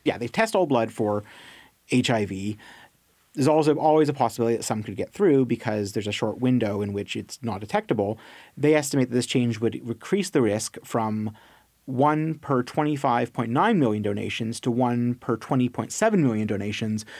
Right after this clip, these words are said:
a difference which they describe as being in reality not meaningful or significant. The, the fractions we're talking about are so wildly small.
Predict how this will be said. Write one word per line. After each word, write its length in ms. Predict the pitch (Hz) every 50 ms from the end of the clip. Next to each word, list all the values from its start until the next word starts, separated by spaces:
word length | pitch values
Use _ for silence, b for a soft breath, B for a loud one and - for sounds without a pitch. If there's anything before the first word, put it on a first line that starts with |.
| B B B B
a 80 | 117 123
difference 340 | 127 131 135 123 120 - -
which 140 | 113 -
they 100 | - 113
describe 380 | 104 107 - - 117 107 107 101
as 80 | 101 98
being 220 | 110 107 104 107
in 160 | - 127 120
reality 480 | 117 117 113 107 101 98 101 104 107 107
not 200 | 107 107 104 -
meaningful 460 | 117 117 110 107 107 107 - 113 110
or 180 | 107 107 104 104
significant. 680 | - - 104 113 123 120 - 120 - 87 - - - B B B B B
The, 100 | 151 151
the 120 | 143 151
fractions 460 | 147 - 208 214 240 220 - 214 185 143
we're 100 | 147 135
talking 300 | 196 190 208 202 208 160
about 140 | 135 123
are 80 | 123 120
so 520 | - - - 156 147 147 143 139 135 131 B B B B B B B B B B
wildly 460 | 107 117 123 135 139 143 131 120 117
small. 640 | - - - 117 127 165 185 120 80 76 82 90 -